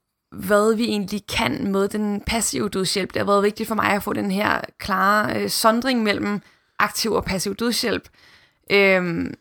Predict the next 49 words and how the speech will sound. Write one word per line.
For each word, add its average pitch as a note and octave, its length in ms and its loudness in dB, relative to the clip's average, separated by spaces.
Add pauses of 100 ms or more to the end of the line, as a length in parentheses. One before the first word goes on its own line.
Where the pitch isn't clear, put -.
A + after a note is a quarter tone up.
(440)
og G3+ 140 6
som A3 240 0
sådan A#3 520 2
er G3+ 140 6
jeg G3 120 4
enig A3+ 300 2
i, G3+ 100 0
at F#3+ 100 0
der F#3+ 60 2
er G3 60 2
nogle F#3+ 300 0
enkelte B3 340 0
tilfælde, G3+ 560 -2
hvor C3+ 220 0
den F#3+ 120 -4
aktive G3 360 -2
dødshjælp G3 440 -2
måske F#3+ 320 -2
kunne F#3+ 300 -4
være E3 320 2 (600)
en F3 200 -2
fordel, A#3 540 0
men G#3 160 2
at, - 220 -2 (240)
øh, G2 180 -2 (1160)
at G#3 220 0
det A3+ 160 2
at G3+ 180 4
lave G3 440 2
en F#3+ 340 -2
generel G3 340 2
lov F#3+ 300 2
på G#3 60 -4
baggrund G#3+ 440 4
af F#3 60 2
det G3 220 0
måske F#3+ 340 -2
ikke A#3 200 -2
er A3+ 40 4
en G#3 60 -4
god G3 220 -2
idé, F3+ 120 -2
men F#3 140 -2
snarere F#3 500 2
at, - 220 -6 (120)
at F#3+ 80 -2
kigge - 220 -2
lidt A3+ 100 -8
på, G3 300 -2